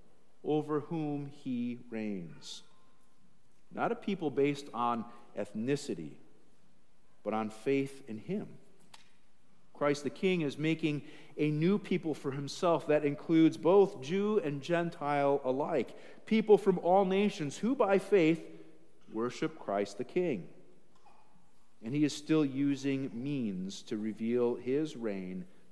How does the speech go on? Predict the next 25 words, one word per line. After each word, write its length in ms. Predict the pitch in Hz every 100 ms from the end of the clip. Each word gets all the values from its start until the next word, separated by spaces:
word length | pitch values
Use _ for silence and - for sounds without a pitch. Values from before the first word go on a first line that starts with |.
| -
to 120 | 87
his 160 | 95
creation. 720 | - - 87 87 92 95 73 69 - - - - - - - - - - - - - - - - - - - - - - - - - - - -
The 80 | -
heavens 340 | 202 320 247
declare 560 | - - - 156 135 120
the 100 | 117
glory 600 | 120 131 156 151 135 135
of 180 | 104 104
God, 460 | 117 92 76 87 - - - -
and 140 | - 131
the 60 |
sky 460 | 127 - 151 156 180
above 440 | 156 139 131 131
proclaims 640 | - 135 - 127 117 113 -
his 140 | 123
handiwork, 600 | 180 180 151 95 90 85
from 140 | 120 110
Psalm 540 | - 123 117 113 113 98
nineteen 680 | 101 104 101 - 98 95 95
one. 400 | 143 117 82 78 - - - - - - - - - - - - -
Right? 180 | - -
This 160 | 156 214
hasn't 320 | 349 285 143
changed. 720 | - 190 110 78 - - -